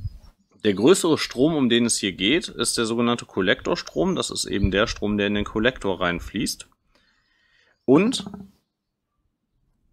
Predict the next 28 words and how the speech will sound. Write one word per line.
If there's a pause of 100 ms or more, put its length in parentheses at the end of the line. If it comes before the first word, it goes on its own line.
(200)
es
gilt
jetzt
folgender
Zusammenhang,
der, (160)
das
muss
ich
zugeben,
hier
völlig
vom
Himmel
fällt
und
eigentlich
überhaupt
nicht
erklärbar
ist. (300)
Und
zwar
setzt
sich
der
Kollektorstrom
zusammen